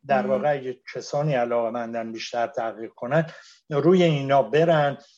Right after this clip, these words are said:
من برای این اشاره می‌کنم. و از اونجا در واقع کلیدواژه ها، کیوردهایی رو بگیرن که تو جستجوهای بیشترشون می‌خوام بذارن.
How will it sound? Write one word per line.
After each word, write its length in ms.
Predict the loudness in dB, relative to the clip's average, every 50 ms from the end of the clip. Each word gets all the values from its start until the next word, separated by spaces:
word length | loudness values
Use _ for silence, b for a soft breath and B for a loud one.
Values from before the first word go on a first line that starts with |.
| b b _ -12
من 640 | -10 -8 -6 -6 -4 -2 0 2 2 2 0 -2 0
برای 240 | 0 0 0 -2
این 280 | -6 -6 -6 -6 -6 -6
اشاره 440 | -6 -8 -8 -4 -2 -2 -2 -2 -2
می‌کنم. 400 | -6 -6 -8 -8 -8 -8 -8 -10 B B B B _
و 60 | 2 4
از 300 | 6 6 6 4 4 4
اونجا 260 | 2 2 4 4 4
در 240 | 4 4 4 4 4
واقع 460 | 2 0 0 2 2 4 4 4 2 0 -2 -8 -12 -14 -12 -6
کلیدواژه 760 | -2 -2 -2 -2 -4 -6 -6 -2 2 4 4 4 2 0 -2
ها، 260 | 0 2 0 0 -2 -4 -8 -8
کیوردهایی 680 | -8 -10 -8 -4 -2 0 0 0 0 2 4 4 4
رو 120 | 4 2 2
بگیرن 460 | 2 2 0 0 -2 0 -2 -2 -4
که 240 | -4 -4 -4 -4 -4 B B B B B
تو 100 | -8 -8
جستجوهای 880 | -6 -4 -2 -2 -2 -2 -4 -4 -4 -4 -4 -2 0 2 2 2 2 0
بیشترشون 640 | -2 -4 -8 -6 -4 -4 -4 -4 -6 -10 -12 -10
می‌خوام 300 | -10 -10 -10 -8 -8 -8
بذارن. 300 | -8 -8 -8 -8 -8 -8